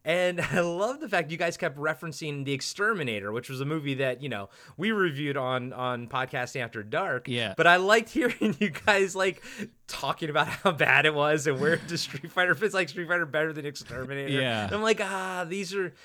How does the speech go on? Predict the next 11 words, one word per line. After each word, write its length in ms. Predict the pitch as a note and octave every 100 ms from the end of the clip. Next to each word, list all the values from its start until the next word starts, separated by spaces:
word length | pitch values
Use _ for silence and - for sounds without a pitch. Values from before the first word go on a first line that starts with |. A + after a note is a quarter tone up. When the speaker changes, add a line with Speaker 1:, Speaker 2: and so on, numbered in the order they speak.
| -
Speaker 1:
these 200 | - F4+
are 40 | A#3+
conversations 760 | A3 G#3 F3+ - D#3+ D3 C#3+
that 80 | C3
I've 180 | C#3 C#3+
had 220 | D3+ D3
in 80 | B2+
my 200 | B2 C3+
head 360 | C3+ C3 B2 -
too." 640 | - - C#3+ B2 A#2 G2+
Speaker 2:
<laughs> 40 | -